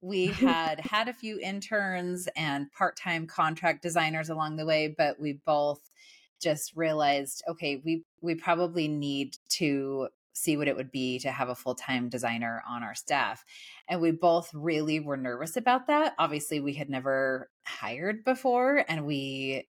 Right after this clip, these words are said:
Speaker 1: felt a huge weight on our shoulders and a responsibility for someone else to bring them on full-time. And we just wanted to make sure that we could promise that to someone and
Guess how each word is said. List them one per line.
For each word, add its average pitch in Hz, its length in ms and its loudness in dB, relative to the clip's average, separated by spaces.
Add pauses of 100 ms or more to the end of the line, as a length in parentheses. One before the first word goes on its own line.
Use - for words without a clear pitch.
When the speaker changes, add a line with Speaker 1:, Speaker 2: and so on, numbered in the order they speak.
(100)
Speaker 1:
felt 151 400 4
a 151 40 -2
huge 147 360 -4
weight 147 220 2
on 151 140 -2
our 165 80 0
shoulders 160 640 0
and 139 420 0 (400)
a 160 80 0
responsibility 143 1040 -2
for 247 160 -4
someone 139 460 0
else 127 340 2
to - 140 -6
bring 135 260 0
them 131 300 0
on 123 300 -2
full-time. 226 640 0 (540)
And 165 160 0
we 160 100 2
just 165 240 0
wanted 151 240 0
to 147 60 0
make 139 200 -2
sure 135 220 2
that 131 220 0
we 135 220 -2
could 127 520 -2 (600)
promise 156 440 0
that 117 220 2
to 135 60 -8
someone 123 420 -2
and 127 460 -2